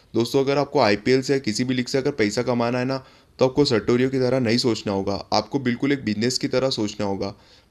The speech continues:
बिजनेस की तरह कैसे? कि देखिए दोस्तों, आपको कोई सा भी मैच हो, उसमें ट्रेडिंग करना है, और ट्रेडिंग में भी आपको आपकी जो लिमिट है, पार्ट वाइज यूज़ करना है। जितनी आपकी टीम नीचे मिलती जाए,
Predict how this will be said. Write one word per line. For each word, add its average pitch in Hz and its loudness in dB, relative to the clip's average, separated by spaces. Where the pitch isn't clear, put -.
बिजनेस 123 2
की 143 -2
तरह 135 2
कैसे? 135 0
कि 135 4
देखिए 120 2
दोस्तों, 107 0
आपको 110 -2
कोई - 4
सा 143 2
भी 139 2
मैच 131 2
हो, 139 0
उसमें 143 -2
ट्रेडिंग 113 0
करना 101 -4
है, 101 -10
और 131 2
ट्रेडिंग 123 2
में 143 4
भी 143 2
आपको 143 2
आपकी 147 0
जो 147 2
लिमिट 127 2
है, 147 6
पार्ट 113 0
वाइज 131 0
यूज़ 110 -4
करना 101 -2
है। 98 -2
जितनी 110 -2
आपकी 147 0
टीम 143 -2
नीचे 135 -2
मिलती 139 -2
जाए, 143 0